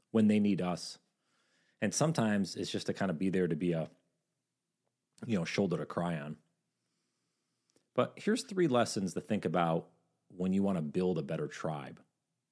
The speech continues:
and bring better people around you. You know, first is you have to lean into what you love, but that may be uncomfortable. And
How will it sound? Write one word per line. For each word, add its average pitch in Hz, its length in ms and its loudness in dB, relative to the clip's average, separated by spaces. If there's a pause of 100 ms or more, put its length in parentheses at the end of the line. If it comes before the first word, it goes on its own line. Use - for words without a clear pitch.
(440)
and 80 160 -4
bring 87 420 -2 (180)
better 85 220 -2
people 80 340 -2
around 76 400 -6
you. - 120 -16 (2750)
You 123 80 0
know, 110 40 2
first 190 400 -2
is 104 400 2 (240)
you 104 100 0
have 170 300 0
to 214 80 0
lean 98 380 2
into 92 240 0
what 85 420 -2 (140)
you 90 220 -2
love, 87 520 -2 (360)
but 101 140 -2
that 85 140 -4
may 90 180 -2
be 85 120 -2
uncomfortable. - 720 -10 (2250)
And 110 340 4